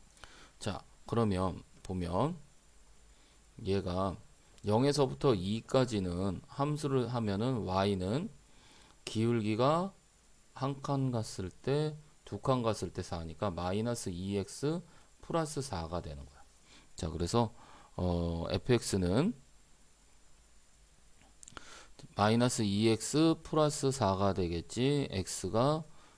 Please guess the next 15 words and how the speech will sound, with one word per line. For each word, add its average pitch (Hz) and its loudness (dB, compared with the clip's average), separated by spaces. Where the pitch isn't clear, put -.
자, 85 -4
영에서, 95 -2
음, 76 -8
영에서부터 101 2
이까지일 90 -2
때, 120 -4
그러면 98 2
이에서부터 107 4
X가 95 0
사까지인 95 0
거는 98 0
뭐가 90 -2
되면, 87 -4
어, 82 -6
X 139 -4